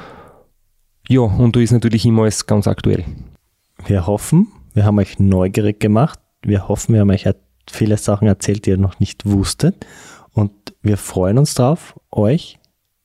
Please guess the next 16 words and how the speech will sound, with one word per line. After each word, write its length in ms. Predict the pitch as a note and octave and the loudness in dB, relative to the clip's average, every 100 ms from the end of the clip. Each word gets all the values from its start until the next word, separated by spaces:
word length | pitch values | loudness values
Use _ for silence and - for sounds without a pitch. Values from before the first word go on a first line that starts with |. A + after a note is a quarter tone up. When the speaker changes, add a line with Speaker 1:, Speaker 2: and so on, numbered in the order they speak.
| - | -10
Speaker 2:
am 200 | - G2 | -4 -4
Freitag, 680 | - F#2 E2+ - D3+ - - _ _ - | -2 -2 -2 -2 -2 -4 -20 _ _ -8
heute 440 | - G2 F#2+ - | -2 -2 -2 -2
Abend, 360 | F2+ F2+ B2+ F3+ _ - _ _ _ - | 0 2 2 0 _ -20 _ _ _ -4
live 560 | G#2 F#2 F#2+ D3+ - _ - | 0 2 2 0 -6 _ -4
bei 120 | G2+ | -4
Christoph 460 | - C3 - B2 - | 0 -4 -2 -4 -2
Strassers 600 | - G2+ - B2+ - - - | -2 -2 0 -2 -2 -20 -6
Rekordversuch 600 | B2+ - E3 - G2+ F2+ | -4 -2 -2 -2 -2 -2
zu 140 | - - | -4 -4
sehen. 220 | - - _ _ | -4 -6 _ _
Speaker 1:
Wir 300 | - G2+ D3 | -4 0 2
alle 260 | A2 C3 C#3 | 2 2 2
hoffen, 480 | A#2 - D3 D3 - - | 0 2 2 0 -2 -10
es 320 | - A#2 - | -4 -2 0
wird 400 | A2+ B2+ B2+ - | 2 2 0 -8